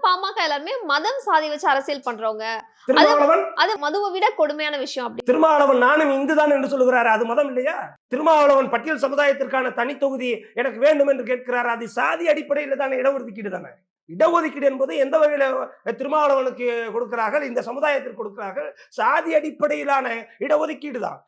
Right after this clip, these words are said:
Speaker 2: இந்த சமுதாயம் காலத்திற்கும் அடிமைப்படுத்தப்பட்டிருக்கிறது, வாய்ப்பு மறுக்கப்பட்டிருக்கிறது. ஆக வாய்ப்பு மறுப்பட்ட, மறுக்கப்பட்ட சமுதாயத்திற்கு சமூக நீதி அடிப்படையில இடஒதுக்கீடு வழங்கப்படுகிறது. அந்த இடஒதுக்கீடே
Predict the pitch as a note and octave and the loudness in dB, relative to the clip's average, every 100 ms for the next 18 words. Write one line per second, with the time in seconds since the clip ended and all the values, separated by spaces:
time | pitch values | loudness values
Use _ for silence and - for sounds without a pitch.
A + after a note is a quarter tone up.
0 | _ G#3 A3 G#3+ A3+ C#4 B3 A3+ C4+ D4+ | _ -4 -4 -4 2 4 4 2 -2 -2
1 | - _ G3+ C4 C4 G#3+ G3+ D4+ D4+ B3 | -12 _ 0 0 0 -6 -8 -2 0 0
2 | D4 D4 A3+ G#3 G3+ F#3+ F#3 F#3+ A#3 C#4+ | -2 -4 -4 -6 -8 -10 -14 -10 -8 0
3 | B3 D#4 D4+ G#3+ B3+ E4 D4 A3 G#3 F#3+ | 2 2 -2 -4 -4 -4 -6 -6 -10 -12
4 | F#3 D#3 D#3+ - _ A3 C4+ A#3 G#3+ E4 | -10 -8 -8 -10 _ 0 0 2 0 0
5 | D4+ C4 D4 D4 D4 C#4 A#3 B3+ C#4+ C#4 | -4 -4 -2 -2 -2 -2 -2 -2 0 -2
6 | B3 G#3+ A#3+ C#4+ B3 A#3+ - - C4+ C#4+ | -2 -4 0 0 0 -10 -14 -10 -8 -8
7 | C4+ A#3+ G#3 G3+ F3 G3+ D4+ - _ _ | -8 -8 -8 -8 -8 -4 -4 -6 _ _
8 | G#3 A#3 A3+ F#3 F#3+ E3+ D#3 C3 A2+ _ | -4 -4 -4 -6 -4 -4 -6 -10 -18 _
9 | _ _ G#3+ A#3+ A#3 A3+ C#4 B3 G#3 A3 | _ _ -6 -2 -2 2 2 0 -2 0
10 | A3+ | 0